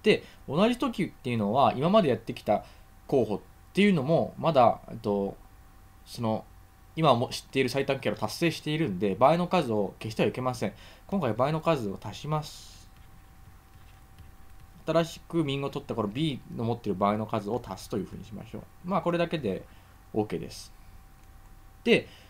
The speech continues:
えーっと、この時注意しないといけないのが、えーっと、このタイミングでUからVに行けるかどうかですね。辺がないかもしれません。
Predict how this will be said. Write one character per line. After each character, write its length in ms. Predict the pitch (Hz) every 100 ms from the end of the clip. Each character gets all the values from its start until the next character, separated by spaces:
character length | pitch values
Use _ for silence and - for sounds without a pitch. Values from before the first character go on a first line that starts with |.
| -
え 160 | 165 170
ー 40 |
っ 20 |
と、 100 | 160
こ 120 | 160 233
の 60 |
時 180 | 311 170
注 140 | 208
意 40 | 175
し 80 | 139
な 60 |
い 60 | 117
と 40 |
い 40 | 113
け 100 | 123
な 80 | 120
い 40 |
の 100 | 104
が、 340 | 107 131 - - -
え 160 | 120
ー 0 |
っ 20 | 113
と、 80 |
こ 140 | 117 190
の 80 | 233
タ 140 | 233
イ 40 |
ミ 140 | 233 220
ン 80 | 220
グ 80 |
で 80 | 208
U 160 | 208 220
か 80 | 143
ら 80 |
V 160 | 117 139
に 60 | 107
行 60 |
け 60 | -
る 80 | 147
か 100 | 101
ど 60 |
う 40 | 92
か 80 | 87
で 80 |
す 80 | -
ね。 200 | 160 110 -
辺 180 | 185
が 220 | 185 185 180
な 100 | 190
い 60 |
か 80 | 135
も 100 | 95
し 80 | -
れ 80 | 98
ま 100 | 95
せ 120 | 104
ん。 120 | 92